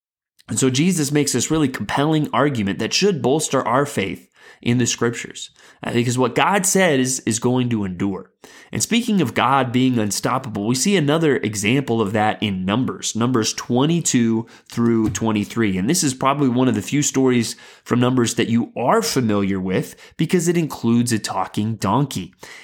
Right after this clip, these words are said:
And, well, that's just more Sunday school material right there. But this is the story of Balaam. Well, what's, what's going on with the story of Balaam? Well, right now, the people of Israel are on the eastern side of the Jordan River, so they have not crossed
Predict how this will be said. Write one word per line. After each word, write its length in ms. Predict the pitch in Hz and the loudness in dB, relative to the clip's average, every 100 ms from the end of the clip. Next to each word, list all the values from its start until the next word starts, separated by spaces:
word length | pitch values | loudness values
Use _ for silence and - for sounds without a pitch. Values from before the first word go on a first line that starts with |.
| - | -4
And, 320 | - 208 185 | 0 2 4
well, 280 | 175 190 190 | 2 2 0
that's 320 | 160 190 190 | 0 -2 -2
just 240 | - 156 - | -2 0 0
more 200 | 147 160 | 0 0
Sunday 320 | - 151 165 | 0 0 0
school 300 | - 170 165 | 0 0 2
material 540 | 165 - 226 262 98 - - - | 0 0 0 0 0 -6 -20 -8
right 220 | 117 110 | -2 -2
there. 200 | 92 92 | -2 -6
But 180 | 127 151 | -2 0
this 180 | 208 240 | 2 0
is 120 | 226 | 0
the 100 | 180 | 0
story 440 | 185 170 165 165 - | 0 2 2 2 0
of 320 | 131 117 - | 0 -2 -2
Balaam. 460 | 104 139 110 85 | 0 2 0 -2
Well, 140 | 104 165 | 0 2
what's, 260 | 240 - | 2 0
what's 240 | - 208 - | 0 -2 0
going 220 | 254 226 | 2 2
on 220 | 165 185 | 2 0
with 100 | 156 | -2
the 60 | 104 | -4
story 360 | - 107 98 | -2 -2 -2
of 80 | 90 | -4
Balaam? 360 | 98 95 85 82 - - - | -6 -8 -8 -16 -20 -18 -6
Well, 100 | 104 | 0
right 240 | 135 - | 0 0
now, 280 | 113 113 160 | 0 0 0
the 240 | 117 101 - _ _ | 0 -2 -6 _ _
people 340 | - 143 170 147 | -2 0 2 2
of 120 | 123 | 2
Israel 460 | 135 139 147 156 | 2 0 0 2
are 340 | 139 113 127 - | 0 -2 -2 -2
on 360 | 107 127 139 135 - _ | 0 0 -2 -6 -14 _
the 320 | 104 98 95 - _ - | -2 -2 -2 -6 _ -2
eastern 560 | 147 185 185 170 165 151 | 2 2 2 0 0 0
side 420 | - 113 131 160 | 0 2 2 0
of 80 | 127 | 0
the 80 | |
Jordan 400 | 110 110 117 120 | 0 0 0 0
River, 260 | 104 104 131 | -2 0 -2
so 140 | - | -2
they 80 | 113 | -4
have 100 | 101 | -2
not 220 | 120 127 | -4 -6
crossed 500 | - - 123 127 135 | -8 0 2 2 0